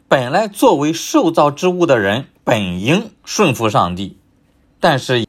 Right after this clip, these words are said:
诗篇五十八篇第三节说：“恶人一出母胎就与神疏远，一粒母fru便走错路。”从法老身上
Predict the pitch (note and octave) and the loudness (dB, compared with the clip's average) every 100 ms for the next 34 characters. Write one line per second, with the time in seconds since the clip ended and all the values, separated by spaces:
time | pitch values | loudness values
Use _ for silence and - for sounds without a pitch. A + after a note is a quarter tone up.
0 | _ - - G#3+ F#3+ G#3+ A3 - - C#3+ | _ -4 0 0 2 2 0 -6 -2 2
1 | D#3 F#3 F3+ F#3 F#3+ G#3 E3+ E3+ G3+ G#3+ | 4 2 0 0 2 0 2 2 2 2
2 | D3+ A2 F#2 B2+ C#3 - _ _ _ _ | 2 -2 0 0 0 -4 _ _ _ _
3 | D4+ C#4 B2+ A2 A#2 F#3 G3 - B3+ C3 | 4 6 4 -2 -4 -4 -2 0 0 0
4 | - - E3 G#3 - - C#4 F3+ B2+ A2+ | -2 0 0 0 -4 0 2 4 2 -2
5 | A#2 A2 - C3 G#2+ - _ _ _ - | -4 -4 -4 0 0 -2 _ _ _ -6
6 | E3+ D4 D4+ A3 C3+ A2 G2+ D3+ B3 - | 2 4 6 4 2 0 2 2 2 -2
7 | _ - D3+ C3 B2 B2+ F3 A2+ A2+ - | _ 0 2 2 -2 0 2 4 2 -6
8 | - _ _ _ _ - D#3+ D3 D3+ F3 | -14 _ _ _ _ -4 0 0 2 2
9 | A#3 A#2+ G#2 C#3+ C#3+ C#3 - | 2 0 -2 -4 0 -2 -4